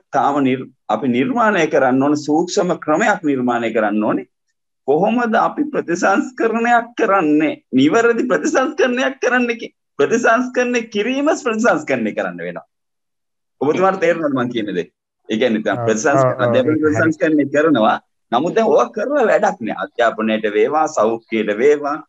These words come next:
Speaker 1: වෙන හැම එකම ප්‍රතිසංස්කරණ කරනවා. කරාට පස්සේ ඊළඟට තප්පර ගානේ පුද්ගලික හේතු බොහොම සිල්ලර වැඩකින්, අ, වෙනස් කරනවා. එතකොට අපි දැන්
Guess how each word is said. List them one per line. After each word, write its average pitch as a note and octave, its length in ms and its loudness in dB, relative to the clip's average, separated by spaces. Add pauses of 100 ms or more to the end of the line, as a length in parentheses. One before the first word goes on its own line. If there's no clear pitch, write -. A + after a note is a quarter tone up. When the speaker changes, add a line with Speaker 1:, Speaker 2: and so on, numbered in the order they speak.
(160)
Speaker 1:
වෙන A#2+ 200 -2
හැම C#3 260 0
එකම D#3+ 280 -2
ප්‍රතිසංස්කරණ E3 640 -2
කරනවා. F3 400 0 (400)
කරාට D#3 360 2
පස්සේ C#3+ 420 -2
ඊළඟට E3 460 -2
තප්පර F3 380 0
ගානේ E3+ 400 -2
පුද්ගලික D#3+ 460 -4
හේතු D#3 240 -2
බොහොම D3+ 300 -2
සිල්ලර D#3+ 340 0
වැඩකින්, D#3+ 460 0 (400)
අ, G#2+ 100 0 (260)
වෙනස් E4 340 0
කරනවා. G#2+ 360 -4 (380)
එතකොට F3+ 300 0 (180)
අපි A2 340 0
දැන් A#3 200 0